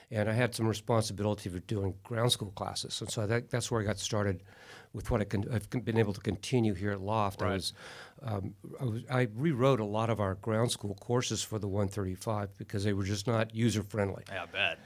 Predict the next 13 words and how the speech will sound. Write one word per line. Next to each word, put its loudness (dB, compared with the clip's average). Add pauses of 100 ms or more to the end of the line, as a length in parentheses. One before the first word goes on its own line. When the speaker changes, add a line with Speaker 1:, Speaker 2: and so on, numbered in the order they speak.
Speaker 2:
<laughs> -6
Speaker 1:
So 0 (240)
it 4
was 4 (600)
very 4
structured, 0 (120)
very, 2 (520)
um, -2 (420)
<clears throat> 4
as 2
you 2
know, 2
more 2